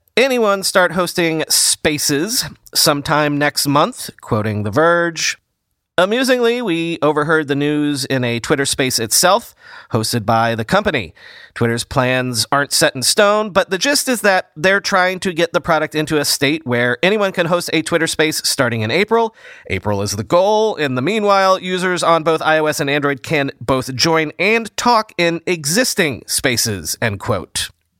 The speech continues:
Remember, we are going to try to do our first Spaces experiment next week once Chris gets back on busy. And this one might be a smaller deal, but who knows? Depending on how you use Twitter, maybe this is the bigger deal, really.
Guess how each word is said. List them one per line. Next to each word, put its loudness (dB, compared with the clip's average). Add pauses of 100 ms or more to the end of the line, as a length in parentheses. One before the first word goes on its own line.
(180)
Remember, 0
we -2
are 2
going -2
to -4
try 0
to -2
do -2
our 0
first -2 (360)
Spaces 0
experiment -2
next -2
week -2 (260)
once -2 (140)
Chris 0
gets -2
back -4
on 0
busy. 0 (580)
And 0 (380)
this 2
one 4
might 2
be -2
a 0
smaller 2
deal, 2
but -2 (220)
who 0
knows? -2
Depending -2
on -2
how 0
you -2
use -2
Twitter, -2
maybe -4
this -4
is -4 (100)
the -2
bigger -4
deal, -4
really. -2